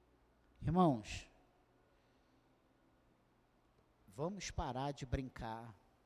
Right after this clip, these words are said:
Vamos parar de brincar. E eu sei que todos nós temos falhas. E eu não tô aqui pra apontar o dedo e dizer que,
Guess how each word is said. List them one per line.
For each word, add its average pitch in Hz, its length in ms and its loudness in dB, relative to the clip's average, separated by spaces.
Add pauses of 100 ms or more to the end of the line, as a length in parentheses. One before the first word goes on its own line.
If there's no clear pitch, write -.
(1400)
Vamos 202 360 -2
parar 180 560 -6
de 165 100 -16
brincar. 143 640 -10 (1040)
E 175 80 -4
eu 190 140 8 (100)
sei - 380 2
que - 160 -4
todos 240 460 0
nós 156 320 -4
temos 147 300 -10
falhas. 110 720 -12 (1000)
E 127 80 -8
eu 165 100 4
não 196 120 -8
tô 214 160 -10
aqui 196 320 -12
pra 185 220 -2
apontar 180 600 -8
o 170 60 -8
dedo 190 440 2
e 196 60 -10
dizer 170 440 0
que, 170 340 -8